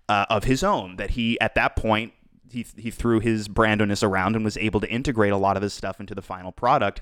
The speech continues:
such as there's a scene in the movie where he's literally, he's wearing this tall cone hat, and you realize it's an ice bucket on his head that is being filled with ice as he's sitting there talking. That was something he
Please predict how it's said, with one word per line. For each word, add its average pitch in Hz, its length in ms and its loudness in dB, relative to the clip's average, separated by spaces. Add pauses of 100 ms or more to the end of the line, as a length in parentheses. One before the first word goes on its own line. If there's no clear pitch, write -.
such - 420 -4
as 107 540 0 (280)
there's 107 180 2
a 104 40 -4
scene 139 460 -2
in 127 360 -2
the 110 40 0
movie 113 560 2 (220)
where 113 180 6
he's 113 300 0
literally, 127 320 4
he's 113 100 0
wearing 135 220 2
this 120 100 -2
tall 147 380 0
cone 170 340 -6
hat, 135 500 -4
and 123 120 -8
you 113 100 -4
realize 135 520 2
it's 127 180 -4
an 110 160 -8
ice 214 240 -2
bucket 98 440 -2
on 104 180 -4
his 104 180 -8
head 90 340 -4 (300)
that 123 100 4
is 120 120 0
being 135 180 -2
filled 156 400 0
with 123 240 2
ice 120 440 0
as 113 180 -4
he's - 300 -8
sitting 123 380 0
there 104 120 0
talking. 101 480 0 (240)
That 277 100 2
was 214 100 2
something 156 360 0
he 139 280 -10